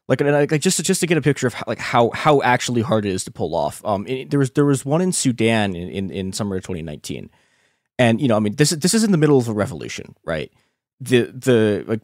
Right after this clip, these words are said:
ev-, like, the Sudan is incredibly highly organized, it's incredibly militant. People have been, like, you know, I mean, pe-, like, eh, the, the, the, like, the chant in the street is, like, uh, "You cannot kill us, we already dead." Like,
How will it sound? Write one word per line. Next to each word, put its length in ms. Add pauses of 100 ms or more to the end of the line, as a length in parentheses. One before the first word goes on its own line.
ev-, 200
like, 200
the 100
Sudan 600
is 300
incredibly 460
highly 280
organized, 500
it's 80
incredibly 300
militant. 440
People 240
have 180
been, 220
like, 340 (540)
you 80
know, 260
I 60
mean, 160
pe-, 240
like, 240
eh, 280
the, 180
the, 180
the, 340
like, 200 (760)
the 100
chant 320
in 60
the 80
street 380
is, 100
like, 260 (240)
uh, 80
"You 360
cannot 260
kill 180
us, 140
we 80
already 240
dead." 480 (480)
Like, 280